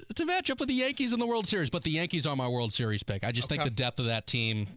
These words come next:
Speaker 1: i-, if they don't win it, that's a shame, and Aaron Boone probably getting fired.
Speaker 2: Yeah, it's weird how the Yankees are this, like,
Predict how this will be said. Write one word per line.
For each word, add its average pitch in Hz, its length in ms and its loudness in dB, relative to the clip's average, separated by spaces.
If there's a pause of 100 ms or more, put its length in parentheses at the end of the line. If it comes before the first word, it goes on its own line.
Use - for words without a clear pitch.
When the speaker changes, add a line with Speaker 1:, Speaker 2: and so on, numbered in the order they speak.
(100)
Speaker 1:
i-, 131 140 -2
if 139 140 -2
they 151 100 0
don't 139 280 0
win 160 180 2
it, 170 160 -2 (100)
that's - 560 -2
a 120 120 0
shame, 123 380 2
and 110 140 0
Aaron 113 240 2
Boone 107 220 2
probably 104 260 0
getting 92 160 -4
fired. - 280 -4 (920)
Speaker 2:
Yeah, 156 360 4
it's 131 220 0
weird 156 280 4
how 135 100 4
the 120 120 2
Yankees 127 440 0
are 113 160 0
this, 117 400 -2
like, 104 300 -4